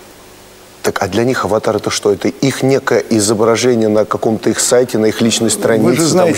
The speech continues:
Speaker 1: в живом
Speaker 2: что как,
Speaker 1: журнале?
Speaker 2: когда началась фабрика, э, талантов,
Speaker 1: Ага.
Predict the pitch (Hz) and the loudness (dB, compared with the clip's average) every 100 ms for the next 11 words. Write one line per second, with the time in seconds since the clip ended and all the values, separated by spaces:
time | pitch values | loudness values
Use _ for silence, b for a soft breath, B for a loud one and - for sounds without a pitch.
0 | 123 113 113 143 104 104 101 127 151 143 | 2 2 2 2 2 0 0 2 2 2
1 | 139 - 139 131 - 135 127 113 110 107 | 2 0 2 0 0 -2 0 -2 -2 -2
2 | 90 - - B B B B 113 104 104 | -4 -10 -20 B B B B -2 0 0
3 | - 131 190 151 82 - - 107 117 | 0 0 0 0 -4 -10 -8 -4 -4